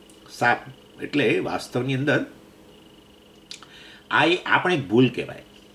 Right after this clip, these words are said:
કે જેમાં તમે આ પ્રકારનો આવો અધ્યારોપ, અધ્યા-, અધ્યાસ કરો,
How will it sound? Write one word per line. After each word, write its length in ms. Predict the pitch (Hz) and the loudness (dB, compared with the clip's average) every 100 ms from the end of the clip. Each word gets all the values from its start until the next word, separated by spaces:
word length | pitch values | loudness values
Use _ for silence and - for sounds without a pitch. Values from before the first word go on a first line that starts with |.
| - - - - | -20 -20 -12 -6
કે 80 | |
જેમાં 320 | 104 120 143 139 | -2 0 2 0
તમે 160 | 139 | 2
આ 80 | 123 | 2
પ્રકારનો 500 | 123 127 120 123 131 | 0 0 2 2 2
આવો 140 | 123 | 2
અધ્યારોપ, 600 | 117 - 104 98 95 101 82 | 2 0 -2 0 2 0 -4
અધ્યા-, 420 | 80 87 85 - | -8 -8 -8 -8
અધ્યાસ 460 | 85 101 92 85 - | -10 -2 -2 -2 -6
કરો, 320 | 85 117 | -2 -2